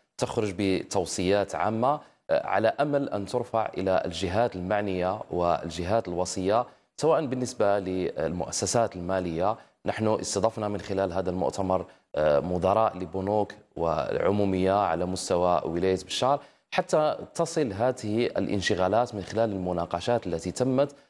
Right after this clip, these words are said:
حتى يتم معرفة، آه، مكمن الخلل أو مكمن نقطة الربط بين ما تقدمه هذه المؤسسات المالية وما يجب أن يستقبله المواطن، حتى تصله هذه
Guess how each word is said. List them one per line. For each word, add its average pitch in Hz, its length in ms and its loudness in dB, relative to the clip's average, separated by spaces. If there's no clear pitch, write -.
حتى 156 260 2
يتم 139 360 0
معرفة، 127 420 0
آه، 57 200 2
مكمن 117 840 0
الخلل 117 560 0
أو 92 200 0
مكمن 120 500 0
نقطة - 480 0
الربط 120 380 -2
بين 101 300 2
ما 113 220 2
تقدمه 131 720 0
هذه 131 160 0
المؤسسات 123 640 0
المالية 131 500 2
وما 110 420 2
يجب 127 260 2
أن 107 100 2
يستقبله 117 840 0
المواطن، 107 540 2
حتى - 280 -6
تصله 117 640 2
هذه 120 340 0